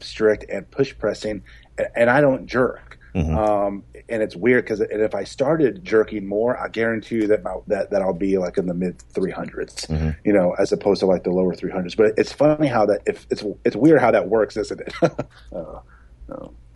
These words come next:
Speaker 2: That's why, I mean, I, I love strength, and it's
Speaker 1: Yeah.
Speaker 2: the overhead press, the strict overhead press is an awesome display of strength. You
Speaker 1: Oh,
Speaker 2: know,
Speaker 1: yeah.
Speaker 2: it's, it's a, <sighs> it's one of those lifts that separates the men from the boys. <laughs>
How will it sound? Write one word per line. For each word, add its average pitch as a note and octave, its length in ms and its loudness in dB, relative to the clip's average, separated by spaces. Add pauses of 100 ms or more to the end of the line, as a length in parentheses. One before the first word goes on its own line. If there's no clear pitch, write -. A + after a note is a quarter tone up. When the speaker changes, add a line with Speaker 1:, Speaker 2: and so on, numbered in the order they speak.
(100)
Speaker 2:
That's G3 200 6
why, G#2+ 200 4
I A#2+ 100 2
mean, C3+ 140 4
I, B2 160 2
I - 20 4
love B2 220 0
strength, B2+ 360 -4 (220)
and G#2+ 380 -4
it's A#2 260 -6 (100)
Speaker 1:
Yeah. C3+ 60 -20 (100)
Speaker 2:
the A#2 80 -2
overhead A#2+ 380 2
press, C3 300 0
the G2 80 -6
strict C3+ 280 -4
overhead A#2 360 0
press A2 260 2
is F2+ 460 -8 (1000)
an A#2+ 120 -4
awesome A#2 320 2
display G2+ 300 -2
of E2+ 80 -6
strength. D#2 280 -8 (500)
You G#2+ 80 2
Speaker 1:
Oh, G#2 120 6
Speaker 2:
know, G2 40 0
Speaker 1:
yeah. B2 100 6
Speaker 2:
it's, - 120 -2
it's C3+ 260 2
a, A2 320 2 (1160)
<sighs> - 40 -16 (300)
it's F2 840 -4
one E3 120 6
of E3 60 8
those D3+ 180 6
lifts C#3 200 0
that A#2 80 -8
separates A#2+ 440 -2
the A2+ 60 -6
men G#2+ 160 -4
from A2 120 -6
the G2+ 80 -2
boys. E2+ 340 -4
<laughs> - 40 -20